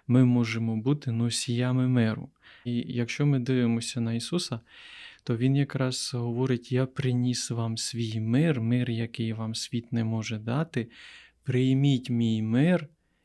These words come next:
і несіть цей мир. Якщо зустрінете людину миру, то мій мир, який ви прийняли, якщо ти є носієм миру, перейде на ту людину, яка, е, є готова цей мир прийняти».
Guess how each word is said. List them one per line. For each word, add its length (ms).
і 140
несіть 560
цей 300
мир. 320
Якщо 360
зустрінете 680
людину 480
миру, 460
то 180
мій 360
мир, 260
який 520
ви 180
прийняли, 640
якщо 320
ти 180
є 140
носієм 520
миру, 300
перейде 540
на 140
ту 180
людину, 500
яка, 480
е, 460
є 220
готова 420
цей 260
мир 360
прийняти». 580